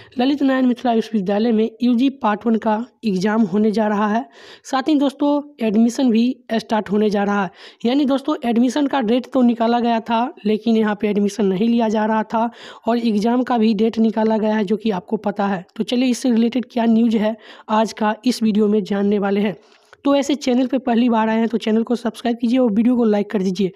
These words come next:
चलिए दोस्तों, इस वीडियो को आपको कंटिन्यू देखना होगा।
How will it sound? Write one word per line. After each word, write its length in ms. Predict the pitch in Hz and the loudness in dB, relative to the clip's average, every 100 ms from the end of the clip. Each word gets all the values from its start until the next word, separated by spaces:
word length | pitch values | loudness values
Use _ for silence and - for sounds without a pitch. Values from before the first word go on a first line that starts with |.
| - - - | -10 -20 -8
चलिए 180 | - 277 | 0 2
दोस्तों, 260 | 254 233 269 | 2 0 0
इस 200 | 277 247 | 0 0
वीडियो 260 | 208 226 254 | 0 2 0
को 160 | 226 220 - | 0 -2 -2
आपको 320 | 214 - 220 | -4 -4 -6
कंटिन्यू 460 | 208 220 202 247 247 | -2 -2 0 0 2
देखना 340 | 202 202 208 | 0 0 0
होगा। 240 | 190 214 | 0 -2